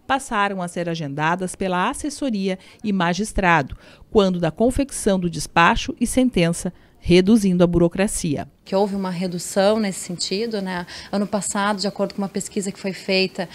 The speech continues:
Speaker 2: pela direção do foro, a gente tinha em média um atendimento de cinquenta a sessenta atendimentos por dia, e hoje, ah, pelo o, o, um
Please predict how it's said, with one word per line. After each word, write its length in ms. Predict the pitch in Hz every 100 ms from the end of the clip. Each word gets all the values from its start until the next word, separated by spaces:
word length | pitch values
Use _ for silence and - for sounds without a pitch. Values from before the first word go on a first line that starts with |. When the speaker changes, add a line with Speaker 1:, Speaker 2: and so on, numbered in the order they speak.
| - -
Speaker 2:
pela 200 | 214 208
direção 480 | 185 196 185 196 180
do 80 |
foro, 400 | 170 - 202 208
a 20 | 196
gente 180 | 190
tinha 220 | - 196 190
em 20 |
média 440 | 180 180 196 185
um 20 |
atendimento 640 | 185 185 180 185 175 180 180
de 80 | 170
cinquenta 600 | - 180 190 208 208 196
a 40 |
sessenta 480 | - 185 - 208 220
atendimentos 540 | 214 196 175 175 170
por 180 | - 180
dia, 440 | - 180 202 233 220 - - -
e 80 | 202
hoje, 540 | 196 220 233 190 196 -
ah, 160 | 185 180
pelo 720 | - 202 202 202 180 - - -
o, 60 |
o, 380 | 185 - 185 180 170 -
um 400 | 180 175 165 156